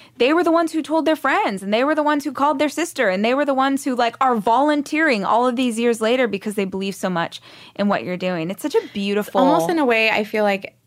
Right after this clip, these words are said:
Speaker 2: I think of my online community so much as family in a, in a strange way, because we really are really connected. We've been, like,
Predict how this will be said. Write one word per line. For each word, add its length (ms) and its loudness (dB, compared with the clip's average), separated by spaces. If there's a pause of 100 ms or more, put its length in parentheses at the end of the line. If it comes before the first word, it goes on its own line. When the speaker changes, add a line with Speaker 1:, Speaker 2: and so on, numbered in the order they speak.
(140)
Speaker 2:
I 160 -2
think 220 -6
of 100 -2
my 260 0
online 480 -4
community 540 -6 (220)
so 320 -6
much 260 -4
as 180 -12
family 640 -6
in 140 -6
a, 220 -4
in 140 -6
a 60 -6
strange 460 -6
way, 320 -4
because 540 -10
we 100 -6
really 320 -2
are 460 -2 (680)
really 260 2
connected. 520 -2
We've 180 -4
been, 160 -2
like, 320 -4